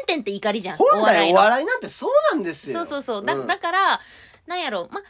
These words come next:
Speaker 1: 行ってみて、その、楽しいってもしかしたら思うかもしれないし、
Speaker 2: うん。
Speaker 1: その人自体がさ、
Speaker 2: うん。
Speaker 1: 無理な人もいるわけじゃん。そういう感情が苦手な人もいるわけじゃん。
Speaker 2: うん。うん。
Speaker 1: だからそれは自由やと思うけど、
Speaker 2: うん。
Speaker 1: ね。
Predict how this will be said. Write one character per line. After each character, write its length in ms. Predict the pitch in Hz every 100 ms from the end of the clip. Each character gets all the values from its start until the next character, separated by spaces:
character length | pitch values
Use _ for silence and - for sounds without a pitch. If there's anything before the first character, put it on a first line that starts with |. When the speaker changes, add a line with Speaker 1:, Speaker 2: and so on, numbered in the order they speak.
| _
Speaker 1:
行 160 | 311 302
っ 40 | _ _
て 80 | 453 508 554 508 523 453
み 60 |
て、 180 | 196 - -
そ 180 | 226
の、 180 | 214 202 -
楽 200 | 269 294
し 100 | 415
い 40 | 453
っ 20 |
て 80 | 277
も 140 | 349
し 60 | 508
か 80 |
し 40 | 392
た 80 | 226
ら 100 | -
思 240 | 233 262
う 60 | 233
か 80 | 202
も 120 | 185
し 120 | 220
れ 120 | 190
な 140 | - 175
い 80 |
し、 420 | - 302 302 196 -
Speaker 2:
う 320 | _ _ _
ん。 20 |
Speaker 1:
そ 120 | 339
の 320 | 370 427 370 -
人 260 | - - 415
自 140 | 294
体 180 | 294 254
が 100 | 202
さ、 280 | 220 196 170
Speaker 2:
う 20 |
ん。 40 | 233
Speaker 1:
無 80 | 392
理 260 | 392 233
な 140 | 226 220
人 200 | - 202
も 80 | 190
い 60 |
る 80 | 196
わ 80 | 196
け 100 | 196
じ 80 | 165
ゃ 60 |
ん。 40 | 165
そ 120 | 247
う 40 |
い 60 | 269
う 60 |
感 300 | 262 285 269
情 180 | 269 269
が 80 | 262
苦 260 | 240 254 269
手 100 | 285
な 100 | 277
人 140 | 254
も 80 | 190
い 60 |
る 60 | 196
わ 80 | 185
け 100 | 180
じ 80 | 160
ゃ 120 | 156
ん。 40 |
Speaker 2:
う 60 | 226
ん。 0 |
う 20 | 107 85
ん。 60 |
Speaker 1:
だ 80 | -
か 80 | 392
ら 40 |
そ 120 | -
れ 100 | 339 403
は 100 | 302
自 160 | 220
由 180 | 330 427
や 140 | 294
と 100 | 226
思 440 | - 233 262 285 254
う 60 |
け 260 | 202 220 415
ど、 400 | 277 359 302 170
Speaker 2:
う 20 |
ん。 40 | - _ -
Speaker 1:
ね。 220 | 175 220